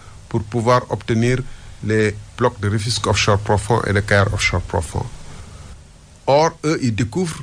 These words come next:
après le départ du régime de Wade et de Karim Wade, du ministère, ils découvrent qu'un contrat a été attribué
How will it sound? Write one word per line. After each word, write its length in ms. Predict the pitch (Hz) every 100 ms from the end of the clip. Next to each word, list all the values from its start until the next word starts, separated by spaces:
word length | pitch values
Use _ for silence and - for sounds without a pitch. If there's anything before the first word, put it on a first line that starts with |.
| -
après 240 | 113 - 113
le 100 | 107
départ 460 | 107 104 117 107 98 -
du 180 | - 104
régime 340 | 104 101 107
de 80 | 101
Wade 260 | 104 107 95
et 60 |
de 80 | 90
Karim 340 | - 95 101 104
Wade, 220 | 147 139
du 200 | 98 98
ministère, 460 | 101 107 104 147 -
ils 120 | 104
découvrent 420 | 131 - 202 196 220 - - - -
qu'un 160 | 151 143
contrat 440 | 160 156 - 165
a 120 | 147
été 220 | 135 143
attribué 680 | - 143 - 143 139 175 196